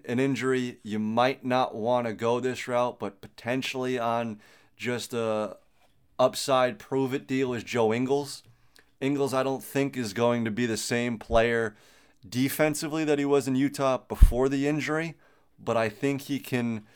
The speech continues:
he's a shot creator. He can shoot the three re-, really, really well. He's a veteran who has been in a lot of postseasons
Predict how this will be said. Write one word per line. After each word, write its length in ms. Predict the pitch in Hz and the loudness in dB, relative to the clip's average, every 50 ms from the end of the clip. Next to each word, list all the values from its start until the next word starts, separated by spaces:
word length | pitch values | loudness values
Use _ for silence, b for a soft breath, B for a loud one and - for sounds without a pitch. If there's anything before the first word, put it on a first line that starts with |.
| b b b b b b b b b b | b b b b b b b b b b
he's 240 | - 131 131 113 127 | 0 0 2 2 2
a 240 | 123 117 113 107 107 - _ _ _ _ - | 2 2 0 -2 -6 -14 _ _ _ _ -10
shot 400 | - - - 139 139 143 143 - | -4 0 4 4 4 4 2 0
creator. 480 | - 139 135 131 135 131 127 131 127 | -4 0 0 2 2 2 0 -2 -4
He 160 | 113 110 113 104 | -4 -6 -10 -10
can 240 | - 110 98 92 | -8 -8 -8 -8
shoot 320 | - - - - 139 143 - | -6 -6 -4 -2 -2 -2 -4
the 80 | 127 | -6
three 220 | 104 127 117 120 117 | -10 -6 -4 -4 -4
re-, 340 | 104 92 98 117 127 131 - | -4 -4 -2 0 0 0 0
really, 320 | 127 113 123 135 135 127 | 0 2 2 4 4 2
really 240 | 120 123 120 117 113 | 0 0 -2 -2 -2
well. 280 | 104 98 107 107 107 101 | 2 4 4 4 4 4
He's 200 | 104 107 87 101 | 0 -2 -4 -4
a 40 | 95 | -6
veteran 500 | 82 90 101 113 123 123 123 127 127 123 | -2 4 6 6 6 6 4 0 -2 -2
who 160 | 113 113 113 | -2 -2 -4
has 140 | 107 98 87 | -4 -4 -6
been 460 | 80 - 120 120 127 127 131 127 113 b b b b b b b b - | -6 -2 0 0 2 2 0 -2 -4 b b b b b b b b -4
in 80 | 117 104 | -2 -2
a 60 | 98 | 2
lot 260 | 95 107 113 127 131 | 6 6 8 8 6
of 140 | 131 104 - | 4 0 -2
postseasons 960 | - 131 127 131 123 - - - 127 127 123 107 120 120 117 110 104 - | -2 0 0 0 0 -2 -4 0 0 0 0 0 -2 -4 -4 -6 -8 -12